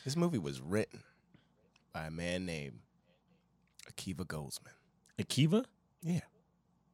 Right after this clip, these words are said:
Speaker 1: Akiva?
Speaker 2: I don't know.
Speaker 1: Akiva. Right? That's how you say his name.
Speaker 2: I, I, no, I'm,
Speaker 1: It's cool. If I said it wrong, just tweet at me. Let me know what,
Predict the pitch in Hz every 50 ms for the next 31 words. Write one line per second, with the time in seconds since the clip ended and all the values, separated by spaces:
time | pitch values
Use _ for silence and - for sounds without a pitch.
0 | - - - - 127 156 185 214 - - _ _ _ _ _ _ _ _ _ _
1 | - - 156 117 139 139 - 160 - - - 359 277 - - - - _ _ _
2 | _ _ _ _ _ _ - 190 269 320 - - - 302 - - 90 - - 160
3 | 151 - - 85 95 - _ - - 170 156 - - 110 - - 131 135 117 110
4 | 113 143 - - 127 131 131 120 - 101 92 - - 123 - - 143 131 120 127
5 | 131 127 127 160 - - 151 143 - - 110 78 69 65 - 76 107 110 92 85
6 | 78 71 71